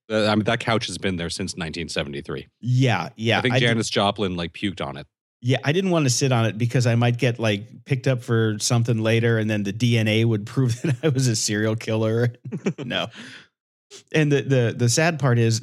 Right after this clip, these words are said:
Speaker 2: Tim had a bucket of Stella up there, and I'm like, "I'm taking a Stella." And he's like, "Well, take as many as you want, dude. <laughs> They're here for drinking." There were only, like, six of us up there.
Speaker 1: Right.
Speaker 2: And so when I was done with the Stella, I went to the bar downstairs, and I'm like, "Can I get a Stella?" And they're like, "We don't serve Stella."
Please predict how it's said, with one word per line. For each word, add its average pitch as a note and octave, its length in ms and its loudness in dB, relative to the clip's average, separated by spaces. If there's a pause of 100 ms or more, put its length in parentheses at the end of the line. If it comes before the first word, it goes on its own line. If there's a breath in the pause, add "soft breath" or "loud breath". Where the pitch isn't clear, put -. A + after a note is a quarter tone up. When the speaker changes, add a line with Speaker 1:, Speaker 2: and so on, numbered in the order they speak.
Speaker 2:
Tim D#3 200 2
had C3+ 120 4
a A2 60 2
bucket A2 460 -2
of F#2 100 -2
Stella A2+ 520 0
up G2+ 180 -4
there, G#2+ 180 2
and G#2+ 80 0
I'm A2+ 80 0
like, B2 160 2
"I'm E3 100 0
taking C#3+ 240 0
a A#2 60 4
Stella." G2+ 320 0
And F#2 100 -6
he's A2+ 120 -4
like, C3 140 -2
"Well, A2+ 340 -2
take C3 160 -2
as C3+ 100 -2
many C#3 140 2
as C3+ 80 4
you G#2 100 2
want, C3+ 180 0
dude. A2+ 220 2
<laughs> - 200 -6
They're C3 280 0
here D3 160 2
for B2+ 160 -2
drinking." A2+ 480 -2 (400 loud breath)
There E3+ 100 0
were E3+ 80 2
only, D#3+ 120 4
like, A#2 180 2
six - 260 0
of E2+ 100 0
us D#2+ 140 -4
up D#2+ 160 -6
there. E2+ 300 -8 (340)
Speaker 1:
Right. E2 180 -14 (540)
Speaker 2:
And A#2 340 0
so B2 300 2 (260 loud breath)
when C#3+ 120 2
I C#3 60 4
was C3+ 100 4
done C#3+ 160 2
with C3+ 100 -2
the - 60 -4
Stella, D3+ 300 2
I A2+ 40 2
went A#2 140 0
to A#2 60 -4
the G#2 80 -6
bar B2 240 2
downstairs, A2+ 480 0
and A2 80 -2
I'm A2 120 -2
like, A#2 180 0
"Can C3+ 80 -2
I D3+ 40 0
get F3+ 120 -2
a E3+ 40 -2
Stella?" - 320 0
And B2 80 2
they're B2 100 2
like, A2+ 340 2
"We A2 360 -2
don't G#2 260 0
serve G#2 340 -2
Stella." E2 380 -2